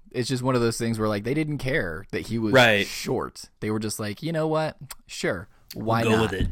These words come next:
Speaker 1: Let's go with it.
Speaker 2: And I wonder if, I mean, was that, like, a conscious deci-, decision that they made, or they're like, you know, were they like, "You know what? And, like, let's just,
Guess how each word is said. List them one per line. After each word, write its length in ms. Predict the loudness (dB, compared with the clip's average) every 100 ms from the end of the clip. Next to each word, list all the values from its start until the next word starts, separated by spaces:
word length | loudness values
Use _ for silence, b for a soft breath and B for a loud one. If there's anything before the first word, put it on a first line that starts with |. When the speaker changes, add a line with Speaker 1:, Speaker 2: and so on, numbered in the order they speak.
| -2 -2
Speaker 1:
Let's 160 | -4
go 240 | 0 4 4
with 240 | 4 0
it. 160 | -2 -8 b b b
Speaker 2:
And 80 | 6
I 40 |
wonder 220 | 8 10 8
if, 200 | 6 2
I 80 | 2
mean, 320 | 4 4 2
was 200 | 0 0
that, 180 | 4 4
like, 140 | 4 0
a 40 |
conscious 460 | -4 -2 -2 -4 -4
deci-, 500 | -4 -4 -2 -4 -4
decision 460 | -2 0 0 0
that 140 | 0 -2
they 140 | -6
made, 500 | -6 -8 -4 -2 0
or 160 | 0 -2
they're 160 | -2
like, 220 | -4 -6 -6
you 100 | -6
know, 80 | -4
were 100 | -4
they 100 | -2
like, 220 | -4 -4
"You 80 | -4
know 120 | -2
what? 280 | 0 -2 -2
And, 100 | -2
like, 220 | -2 -2 -8 B B B B B B B B -6
let's 180 | -4
just, 280 | 0 0 -2